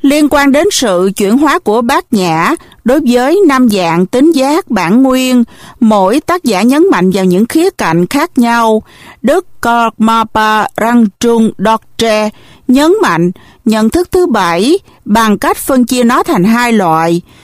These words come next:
tâm trí đốn ngộ và tâm trí phiền não. Tuy nhiên, Đại sư Mi Pham mô tả chi tiết hơn về tàn thức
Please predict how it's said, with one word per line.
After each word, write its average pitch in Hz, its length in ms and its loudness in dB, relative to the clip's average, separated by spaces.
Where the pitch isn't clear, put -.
tâm 269 180 2
trí 330 200 0
đốn 294 260 0
ngộ 175 440 0
và 220 440 0
tâm 277 240 0
trí 320 180 0
phiền 175 400 0
não. 170 400 -2
Tuy 302 140 0
nhiên, 302 440 2
Đại 190 300 0
sư 254 220 0
Mi 247 260 0
Pham 247 500 0
mô 277 320 2
tả 185 300 -4
chi 247 160 -2
tiết - 260 -4
hơn 285 400 2
về 208 480 0
tàn 202 240 0
thức 339 260 -2